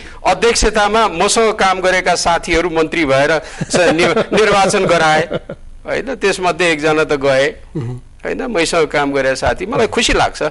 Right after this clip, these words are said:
Speaker 1: मैसँग काम गरेका साथीहरू मन्त्री भएर हिँड्थे, अनि कमसेकम भेट्दा त सरसम्म त भन्थे, त्यो मलाई गौरव लाग्छ। त्यसरी आएको फेरि अब संविधान बनाउने कुरामा कति तानातान भइसक्यो, होइन त?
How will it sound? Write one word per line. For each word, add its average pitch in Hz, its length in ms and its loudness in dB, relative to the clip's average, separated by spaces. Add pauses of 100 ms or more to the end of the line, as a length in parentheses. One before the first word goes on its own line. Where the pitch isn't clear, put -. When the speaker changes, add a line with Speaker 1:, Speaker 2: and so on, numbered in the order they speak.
(260)
Speaker 1:
मैसँग 170 380 -2
काम 165 220 0
गरेका 156 200 2
साथीहरू 143 460 -2
मन्त्री 135 300 -4
भएर 127 200 -2
हिँड्थे, 113 500 -6 (420)
अनि 123 480 -4 (280)
कमसेकम 151 280 -2
भेट्दा 139 380 0
त 151 40 0
सरसम्म 131 440 -2
त - 80 -4
भन्थे, 139 360 -4
त्यो 208 240 -4
मलाई 196 240 2
गौरव 160 380 -2
लाग्छ। 123 280 -2 (420)
त्यसरी 285 400 2
आएको 202 760 0 (140)
फेरि 208 580 -2 (360)
अब 151 160 0
संविधान 185 720 0 (320)
बनाउने 180 640 2
कुरामा 165 460 0
कति 170 440 0
तानातान 190 880 0
भइसक्यो, 147 720 -4
होइन 113 220 -4
त? 208 160 -4